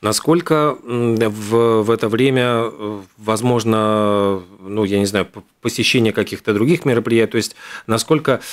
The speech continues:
э, с-, ну, в-, жизнь кипит только в этом, на, на острове Ледо, или, ну, в принципе, какие-то ещё события происходят, то есть там, э, ту-, насколько туристы, ну, в-, э, сконцентрированы в этой части города, или, в принципе, туристическая жизнь продолжается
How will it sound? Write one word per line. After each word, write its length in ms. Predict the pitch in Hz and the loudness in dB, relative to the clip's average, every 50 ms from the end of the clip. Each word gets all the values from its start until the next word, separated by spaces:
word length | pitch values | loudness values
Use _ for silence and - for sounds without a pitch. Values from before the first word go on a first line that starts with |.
| - - - | -18 -10 -4
э, 680 | 127 117 117 113 110 110 110 110 110 107 107 107 107 104 | -2 0 0 2 2 2 2 2 2 2 2 2 2 0
с-, 160 | - - - - 120 | -2 -6 -10 -10 -4
ну, 180 | 123 147 147 123 | 0 0 0 0
в-, 520 | - - - - - 110 101 104 104 107 | -4 -8 -16 -20 -20 -20 -20 -16 -8 -2
жизнь 280 | - 160 151 123 123 113 | 0 0 2 2 2 0
кипит 260 | 139 120 131 117 - | 0 0 -2 -2 0
только 280 | - 131 120 - 120 | 0 0 2 2 0
в 260 | 107 104 107 104 110 147 | -2 -2 -4 -2 0 0
этом, 320 | 185 180 156 131 123 110 | 0 2 0 0 2 2
на, 80 | 110 110 | 2 2
на 160 | 107 113 110 | 2 2 0
острове 320 | 107 104 - 117 107 110 | 0 0 -2 0 0 2
Ледо, 220 | 113 120 139 196 220 | 2 2 2 2 4
или, 280 | 202 170 151 147 143 139 135 135 123 120 | 4 4 4 4 4 4 2 0 0 0
ну, 160 | 135 151 147 | 0 0 0
в 80 | - | -2
принципе, 960 | - 127 139 151 139 - - - 123 123 120 120 117 113 113 110 107 101 104 101 - | -2 0 0 0 0 -2 0 2 2 4 4 4 4 4 4 4 2 2 -2 -4 -6
какие-то 380 | - 110 104 - 135 117 - 110 | -6 -6 -4 -2 -2 -2 -2 -2
ещё 160 | - - 120 | -2 -2 -2
события 420 | - 123 110 110 123 120 - 117 | -2 -2 0 0 0 0 0 -2
происходят, 440 | 104 - 110 104 - - 117 107 - | 0 0 0 -2 0 0 0 0 0
то 20 | 104 | 0
есть 120 | 95 - | -4 -2
там, 180 | 101 95 90 - - - - - - - - - | -2 -2 -2 -4 -6 -14 -20 -20 -20 -20 -10 -2
э, 280 | 110 107 104 104 98 95 - | 0 2 4 4 2 2 2
ту-, 160 | - 131 131 - | 0 0 2 2
насколько 320 | 123 113 - - 143 - - | 0 0 2 0 0 0 0
туристы, 580 | - 139 139 139 147 143 120 - - - 117 | 0 0 2 2 2 2 0 0 0 2 2
ну, 220 | 113 117 113 110 104 | 2 4 2 2 0
в-, 600 | - - - 113 110 110 107 107 107 107 104 104 | -2 -6 -4 0 2 2 4 4 4 4 4 2
э, 20 | 95 | 0
сконцентрированы 800 | - - 123 113 110 - - 123 127 131 123 113 113 107 110 | 0 -2 -2 -2 -2 -2 -2 0 2 2 4 4 2 2 2
в 100 | 104 101 | 2 2
этой 220 | 127 160 165 143 113 | 2 2 2 0 -2
части 340 | - 127 110 98 - - 110 | 0 0 0 -2 -2 -4 0
города, 320 | 104 110 104 104 95 101 | 2 2 2 4 2 2
или, 420 | 107 - 120 120 120 117 117 117 110 | 0 2 2 2 2 4 4 2 2
в 100 | - - | 0 -2
принципе, 340 | - - 123 117 - - - | -4 -2 -2 -2 -2 -4 -8
туристическая 600 | - 113 104 95 - - 104 - - - 110 101 | -4 -4 -2 -2 -2 -2 -2 -2 0 0 0 2
жизнь 240 | 104 110 104 104 92 | 2 2 0 -2 -2
продолжается 680 | - 117 107 101 101 101 104 107 107 104 - - 92 | -2 0 2 2 2 2 2 2 2 0 -2 -6 -8